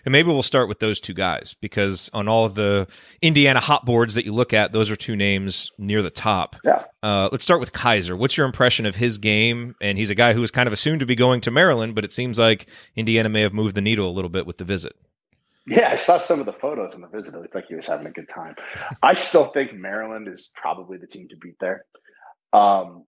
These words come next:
Speaker 2: he's gotten a lot better at the peripheral things. Like, he's always kind of been able to get hot and shoot it, score a little bit. He's gotten a lot better. You know, I saw him at Adidas this year.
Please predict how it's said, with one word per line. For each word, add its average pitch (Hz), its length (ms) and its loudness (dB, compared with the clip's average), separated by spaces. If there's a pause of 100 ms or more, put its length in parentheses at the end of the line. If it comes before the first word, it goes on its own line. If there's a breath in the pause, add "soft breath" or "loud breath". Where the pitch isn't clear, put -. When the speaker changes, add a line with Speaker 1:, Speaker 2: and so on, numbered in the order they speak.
Speaker 2:
he's 330 260 4
gotten 370 200 2
a 151 40 0
lot 165 160 -2
better 156 200 -8
at - 80 -14
the 131 80 -14
peripheral 123 420 -16
things. 143 280 -12
Like, 190 160 -8
he's - 100 -6
always 143 200 -2
kind 104 220 -14
of 101 80 -12
been 104 100 -20
able 101 200 -14
to 95 80 -16
get 104 100 -8
hot 90 320 -4
and - 60 -8
shoot - 300 -4
it, 95 200 -6
score 98 380 -6
a 92 40 -8
little 98 140 -8
bit. 202 220 -4
He's 185 180 2
gotten - 220 4
a 147 40 4
lot 143 220 4
better. 120 220 -2
You 120 80 -4
know, 117 200 -8
I 143 120 2
saw 165 160 4
him 139 120 0
at 95 80 -8
Adidas 117 320 -6
this - 160 -16
year. 90 220 -8